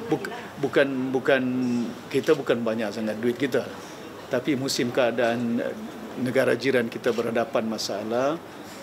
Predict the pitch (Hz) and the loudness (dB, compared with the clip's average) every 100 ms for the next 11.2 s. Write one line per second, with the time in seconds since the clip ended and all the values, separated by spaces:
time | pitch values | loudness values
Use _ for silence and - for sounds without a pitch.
0 | - - 120 127 117 113 117 123 127 139 | -10 -6 0 2 2 0 0 2 4 4
1 | 156 170 - 117 117 - 120 123 117 117 | 0 -4 -4 2 2 4 2 2 2 2
2 | 113 117 123 - 127 110 104 113 127 - | 2 2 0 0 0 0 0 0 0 0
3 | 135 117 117 120 131 - - - - - | 0 0 -2 -4 -6 -10 -12 -12 -12 -4
4 | 120 113 131 123 110 110 120 - 120 120 | -4 0 2 2 2 0 0 2 0 0
5 | 123 117 113 110 117 117 143 143 - - | 0 0 0 0 -2 -2 -6 -8 -12 -12
6 | - - - 113 110 110 107 127 127 147 | -12 -8 0 2 2 2 2 0 2 0
7 | 151 135 - 135 139 131 - 127 - 117 | 2 0 0 -2 0 -2 -4 -6 -8 0
8 | 135 139 123 139 160 160 110 98 110 131 | 0 2 2 2 4 0 0 -2 -2 -2
9 | 131 135 127 143 143 139 147 - 107 101 | 0 0 -2 -2 -4 0 -2 -2 -8 -8
10 | 98 - 339 - - - - - - 123 | -6 -4 -4 -6 -14 -14 -12 -6 -2 2
11 | 151 | 2